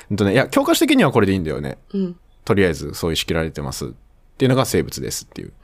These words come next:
Speaker 2: うん。
Speaker 1: だけど、結構最近になって、なんかね、疫的っていう考え方もあって、
Speaker 2: うんうんうん。
Speaker 1: その膜で仕切られてないような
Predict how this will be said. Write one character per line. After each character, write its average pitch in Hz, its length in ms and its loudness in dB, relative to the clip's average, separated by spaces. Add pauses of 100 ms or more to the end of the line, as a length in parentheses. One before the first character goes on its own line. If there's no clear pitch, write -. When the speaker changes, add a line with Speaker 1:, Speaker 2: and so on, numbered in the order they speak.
Speaker 2:
う 185 60 0
ん。 170 160 -2 (240)
Speaker 1:
だ 143 120 4
け 135 80 4
ど、 98 440 2
結 - 240 -2
構 123 140 6
最 139 220 4
近 156 120 0
に 151 60 4
な 151 80 4
っ 143 100 -8
て、 98 400 4 (260)
な 117 80 -4
ん - 20 0
か 113 60 0
ね、 95 140 2
疫 135 240 0
的 - 220 -2
っ - 20 -20
て - 160 0
い - 20 4
う 208 60 4
考 190 200 4
え 185 80 6
方 180 200 0
も 95 80 2
あ - 20 0
っ - 80 -16
て、 65 240 -8 (220)
Speaker 2:
う 196 60 0
ん 190 40 2
う - 20 -2
ん 180 60 -4
う 175 60 -4 (320)
ん。 196 140 -14
Speaker 1:
そ - 180 0
の 101 140 4
膜 113 220 0
で 175 100 4
仕 - 120 -2
切 160 80 0
ら 170 100 6
れ 170 80 2
て 143 100 0
な 123 120 4
い 98 60 4
よ 90 140 2
う - 20 -2
な 90 340 2